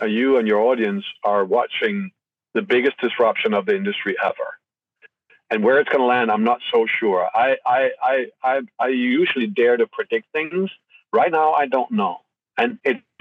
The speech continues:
actually a bigger question, what's the future of culture, right? Because, as I mentioned before,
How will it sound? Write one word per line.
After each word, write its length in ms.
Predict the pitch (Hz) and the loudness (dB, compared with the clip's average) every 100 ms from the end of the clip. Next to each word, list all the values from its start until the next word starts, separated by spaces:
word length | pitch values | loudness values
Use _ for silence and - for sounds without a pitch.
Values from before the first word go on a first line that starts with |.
| - | 0
actually 300 | 175 190 180 | 2 2 2
a 80 | 123 | 2
bigger 300 | 151 147 135 | 2 2 0
question, 680 | - 139 135 - 127 120 110 _ - - - _ _ _ | 0 0 0 0 0 0 -2 _ -20 -20 -20 _ _ _
what's 220 | 120 147 - | -2 0 0
the 80 | 139 - | -2 0
future 380 | 147 139 120 107 | 0 2 4 4
of 140 | 104 - | 2 -2
culture, 200 | 135 175 - - - - - | -2 -2 -4 -6 -16 -16 -8
right? 200 | - 131 - | -6 -4 -6
Because, 400 | 110 - 123 113 - _ - | -6 0 0 0 -6 _ -6
as 120 | 113 | -2
I 80 | 131 | 0
mentioned 360 | 120 135 - 107 | 0 0 -2 -2
before, 520 | 104 - - 104 | -4 0 2 2